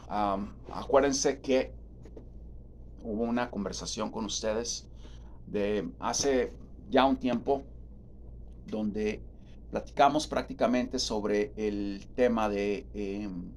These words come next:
mucho sobre el tema de, em, las, el tarot, cómo las revelaciones se van usando de acuerdo a cada, a cada, em, recurso que uno quiere utilizar. Ahorita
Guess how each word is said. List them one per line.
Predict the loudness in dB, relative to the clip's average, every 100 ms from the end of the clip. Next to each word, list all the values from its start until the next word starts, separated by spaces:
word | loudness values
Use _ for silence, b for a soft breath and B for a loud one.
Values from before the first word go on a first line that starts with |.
| -12 -14 -14 -16 -16 -16 -14 -14 -14 B -8
mucho | 2 2 2
sobre | -2 -2 0
el | 0
tema | 0 2 0 -2 -8 -12 -12 -14 -14 -10
de, | -2 -2 -2 -8 -8
em, | -4 -4 -4 -6 -8 -14 -14 -14 -14 -14 -16 -16 -16 -16 -12 -8
las, | -2 -2 -2 -2 -6 -6
el | -6
tarot, | 2 6 6 4 -10 -12 -14 -16 -16 -18 -16 -14 -14 -14 -16 -16 -18 -10
cómo | -2 6
las | 8 8
revelaciones | 6 4 2 0 0
se | 0
van | 0
usando | 0 2 4 4
de | 2
acuerdo | 2 0 2 0
a | 2
cada, | 2 4 6 4 0 -10 -14
a | -12 -2
cada, | 2 4 4 4 2 -2
em, | -6 -4 -4 -4 -4 -4 -6 -4
recurso | -4 -2 -2 -2 -4
que | -4
uno | -4
quiere | 0 -2
utilizar. | -2 -6 0 0 0 -8 -14 B B B B -6
Ahorita | 0 0 2 4 4 2